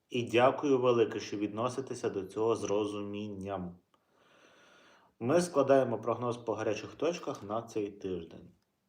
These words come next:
В понеділок був прогноз по всіх областях України. Сьогодні ми подивимося гарячі точки.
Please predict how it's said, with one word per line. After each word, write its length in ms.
В 100
понеділок 760
був 140
прогноз 420
по 160
всіх 340
областях 600
України. 580
Сьогодні 460
ми 140
подивимося 640
гарячі 440
точки. 580